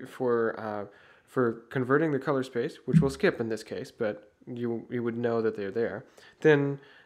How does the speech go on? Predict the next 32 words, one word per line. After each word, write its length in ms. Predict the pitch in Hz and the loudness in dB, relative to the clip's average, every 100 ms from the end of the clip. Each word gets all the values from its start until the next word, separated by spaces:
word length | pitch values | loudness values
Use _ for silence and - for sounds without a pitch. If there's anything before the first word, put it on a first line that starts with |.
| _ | _
the 220 | - 131 120 | 0 2 2
blocking, 640 | 120 123 127 - 190 240 - _ _ | 0 2 2 0 -4 -6 -14 _ _
um, 500 | 127 120 117 117 120 123 - _ | 0 2 2 -2 -6 -10 -20 _
reading 320 | 139 147 165 | 2 4 4
a 40 | 143 | 2
file 400 | 147 147 147 143 | 2 2 4 2
or 60 | |
writing 320 | 113 117 120 131 | 2 0 0 -2
a 60 | |
file. 460 | 135 139 139 185 226 - - _ | -2 -2 -2 -4 -8 -18 -20 _
You 200 | - 139 | -4 -2
have, 480 | 131 127 123 117 117 127 | 2 4 4 2 -2 -6
uh, 380 | 113 110 107 | -4 -2 -4
quantization, 880 | 107 135 135 139 127 135 - 185 196 - | -2 -2 0 0 2 0 0 -4 -6 -8
converting 540 | - 123 127 127 120 - | -4 -2 2 2 0 -4
D 160 | 123 120 | -6 -4
C 160 | 120 117 | -4 -4
T, 400 | 151 190 214 285 - | -2 -2 -6 -10 -10
um, 520 | 123 117 110 113 127 | -4 -2 -2 -4 -8
and 360 | - 131 131 131 | -2 0 -2 -4
compression, 720 | - 131 165 170 180 170 170 - | -6 -2 -2 -2 -2 -2 -4 -4
uh, 280 | 127 117 110 | -4 -2 -4
or 280 | 113 117 113 - - | -4 -4 -4 -14 -8
rather 420 | 123 120 113 110 - - - | -2 0 0 -2 -6 -10 2
lossless 460 | 170 180 139 117 | 2 4 0 -2
compression, 560 | - 113 107 104 - 147 - - | -4 -6 -6 -6 -10 -12 -12 -6
uh, 320 | 110 107 - | -4 -4 -6
as 160 | 113 113 | -8 -6
the 60 | |
last 300 | 113 113 - | -6 -6 -8
step. 260 | - - - - - - | -12 -10 -12 -18 -20 -6
So 440 | - 139 131 127 | 4 6 6 2